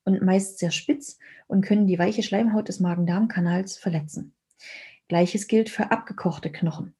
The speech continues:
Durch Hitze werden sie porös und sollten auf gar keinen Fall verfüttert werden. Geflügel und Kleintiere haben kleine, spitze Knochen, die ebenfalls ein Verletzungsrisiko für den inneren Verdauungstrakt deines Lieblings darstellen.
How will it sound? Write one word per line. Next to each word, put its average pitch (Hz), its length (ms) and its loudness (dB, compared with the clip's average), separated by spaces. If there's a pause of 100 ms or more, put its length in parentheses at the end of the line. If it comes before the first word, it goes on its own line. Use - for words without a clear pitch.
(140)
Durch 165 180 -6
Hitze 277 420 -2
werden 185 260 2
sie 170 100 -2
porös 175 560 -4 (340)
und 196 80 2
sollten 202 300 4
auf 180 100 0
gar 208 160 2
keinen 214 180 0
Fall 180 200 0
verfüttert 160 440 -6
werden. 160 300 -8 (840)
Geflügel 214 580 4
und 190 120 2
Kleintiere 202 680 0
haben 190 180 2
kleine, 214 340 6
spitze 196 360 -2
Knochen, 170 440 -4 (100)
die - 140 -4
ebenfalls 226 520 0
ein 190 100 0
Verletzungsrisiko 190 840 -4
für 196 160 -4
den 190 180 -4
inneren 208 360 2
Verdauungstrakt 170 800 -4
deines 202 240 -2
Lieblings 180 340 -4
darstellen. 156 500 -6